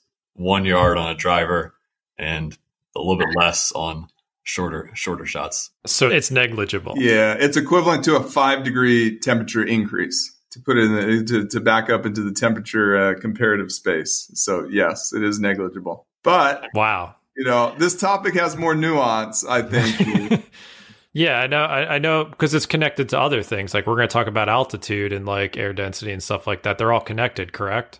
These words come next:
Speaker 3: Yeah. So we have done more research on this topic. I think it's worth talking about. So,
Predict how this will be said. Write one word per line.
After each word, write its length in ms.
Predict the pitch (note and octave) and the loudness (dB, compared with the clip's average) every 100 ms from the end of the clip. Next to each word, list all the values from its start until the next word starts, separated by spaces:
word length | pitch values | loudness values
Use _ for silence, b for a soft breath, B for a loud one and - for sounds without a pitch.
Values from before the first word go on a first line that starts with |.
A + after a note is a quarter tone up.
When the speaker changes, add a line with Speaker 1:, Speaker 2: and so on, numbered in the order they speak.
| _ | _
Speaker 3:
Yeah. 600 | D3+ C#3+ C3+ B2+ G#2+ G2 A2 - D3+ | 0 4 4 2 0 -2 -8 -14 -6
So 200 | - F3 | -2 2
we 140 | A3+ | 2
have 180 | B3 A#3 | 0 0
done 200 | B3+ G#3+ | -2 0
more 160 | G#3 G3+ | 0 0
research 440 | G#3 G3+ F#3+ F#3+ | 0 0 0 0
on 100 | D#3+ | -2
this 160 | D3+ - | -2 0
topic. 320 | E3 D#3+ D3+ | 0 0 0
I 120 | D3 | 0
think 180 | F3 D#3+ | 0 -2
it's 100 | D#3 | 0
worth 180 | D3+ - | -2 0
talking 320 | C3+ C#3 C3 | 0 0 0
about. 320 | A#2+ A2+ - | 0 0 0
So, 380 | D#3 C#3 A#2+ | 2 2 2